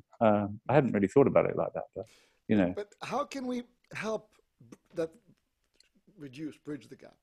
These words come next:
Speaker 2: Like, prac-,
Speaker 1: Um,
Speaker 2: practical point of view in education.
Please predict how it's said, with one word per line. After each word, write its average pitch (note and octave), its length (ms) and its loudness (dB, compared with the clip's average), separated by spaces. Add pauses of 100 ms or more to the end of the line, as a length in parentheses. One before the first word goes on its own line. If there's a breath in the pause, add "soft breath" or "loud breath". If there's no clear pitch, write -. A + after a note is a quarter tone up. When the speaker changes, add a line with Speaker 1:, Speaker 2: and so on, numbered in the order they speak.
(1300)
Speaker 2:
Like, C#3+ 140 -14 (140)
prac-, - 200 -2
Speaker 1:
Um, D3+ 240 8
Speaker 2:
practical F#3+ 300 -6
point D#3 240 -8
of B2 40 -14
view D3 100 -16 (100)
in F#3+ 140 -8
education. - 520 -18